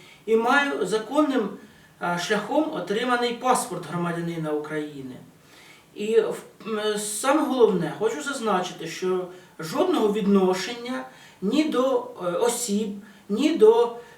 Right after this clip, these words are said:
е, державних структур чи певних організацій країни, країн-агресорів я не маю. Ні на даний час, ні в минулому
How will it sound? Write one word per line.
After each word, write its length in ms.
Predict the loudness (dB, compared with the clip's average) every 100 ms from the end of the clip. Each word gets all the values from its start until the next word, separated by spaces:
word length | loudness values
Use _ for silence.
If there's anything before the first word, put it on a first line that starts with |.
| 0
е, 520 | 4 6 6 4 2
державних 600 | 4 4 8 6 6 2
структур 560 | -2 -2 -4 -2 -2 0
чи 160 | 0
певних 340 | 0 0 0 -2
організацій 840 | -2 0 0 2 4 4 2 -4
країни, 600 | 0 0 2 0 0 -4 -12 -20 -16
країн-агресорів 1200 | 4 6 6 4 2 2 4 2 2 -2 -4 -4 -6
я 420 | 2 4 4 2
не 200 | 0 2
маю. 440 | 4 4 0 -4 -8 -14 -20 _ _ _ _ _ _ _ _ _
Ні 220 | 2 6
на 140 | 6 8
даний 440 | 6 6 4 -2
час, 540 | 0 0 2 -2 -8 -14 _
ні 200 | -4 0
в 60 | 2
минулому 680 | 4 6 4 4 2 0